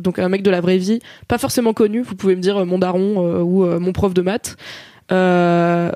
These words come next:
ou un homme fictif, si c'est un personnage qui vous parle, qui pour vous représente une façon cool d'être un homme,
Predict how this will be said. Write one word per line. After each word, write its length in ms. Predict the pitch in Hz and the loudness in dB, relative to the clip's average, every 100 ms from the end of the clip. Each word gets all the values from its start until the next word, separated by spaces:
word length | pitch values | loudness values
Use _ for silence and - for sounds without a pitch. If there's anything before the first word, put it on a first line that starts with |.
| - | 0
ou 120 | 240 | 2
un 100 | 240 | 2
homme 100 | 214 | 0
fictif, 440 | 202 208 - 262 - | -2 -6 -6 -8 -8
si 160 | - 190 | -6 -2
c'est 100 | 190 | 0
un 60 | |
personnage 480 | 175 190 - 190 202 | 0 -2 0 0 -2
qui 120 | - | -4
vous 100 | 180 | -6
parle, 360 | 170 196 226 226 - | -2 0 0 0 -4
qui 140 | 202 | -6
pour 200 | 180 202 | 0 2
vous 140 | 208 | 2
représente 540 | 247 196 - 185 214 - | 2 2 2 0 0 -2
une 120 | 196 | -4
façon 320 | 185 180 - 214 | 0 -2 0 -4
cool 280 | - 226 | -2 -2
d'être 240 | 196 185 - | 0 0 0
un 120 | 180 | 0
homme, 220 | 185 208 | 0 -2